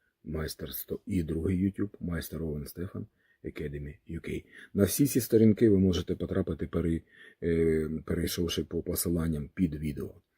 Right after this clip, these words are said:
Ви можете підтримати канал як спонсор через системи YouTube,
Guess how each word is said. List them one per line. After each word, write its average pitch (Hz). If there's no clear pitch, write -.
Ви 95
можете 90
підтримати 90
канал 80
як 80
спонсор 95
через 98
системи 92
YouTube, 95